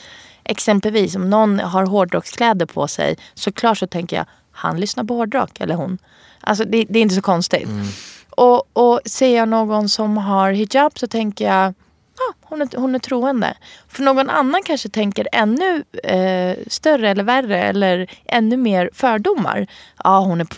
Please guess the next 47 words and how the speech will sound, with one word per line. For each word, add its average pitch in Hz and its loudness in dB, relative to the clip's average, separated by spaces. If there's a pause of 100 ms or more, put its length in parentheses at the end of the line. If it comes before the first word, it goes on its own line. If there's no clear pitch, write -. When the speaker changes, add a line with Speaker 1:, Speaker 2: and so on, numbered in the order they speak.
(140)
Speaker 1:
p-, - -16 (180)
påtvingad." 180 0
Så 233 -2
Speaker 2:
Mm. 226 -4
Speaker 1:
det 262 6
här 285 4
har 277 6
vi 202 2
pratat 190 2
om. 208 -2 (200)
Speaker 2:
<laughs> - -12
Speaker 1:
Som 277 2
en 285 2
man 381 2
som 214 0
är 185 4
troende, 156 -2
du 226 -2
har 269 6
ju 262 2
Speaker 2:
Ja. 233 -2
Speaker 1:
inte 196 -2
hijab 269 2
på 185 0
dig. 160 0 (200)
Speaker 2:
Nej. 185 -8
Speaker 1:
Och - 2
jag 240 6
t-, - -4
försöker 277 2
tänka, 226 -2
om 214 0
jag 240 2
skulle 277 -2
se 214 0
dig 196 0
på 220 -2
gatan 220 0
och 202 0
inte 180 -2
veta 180 -2
vem 170 0
du 196 -2
var, 208 4 (260)
skulle 226 -2
jag 214 2
tänka, 214 -2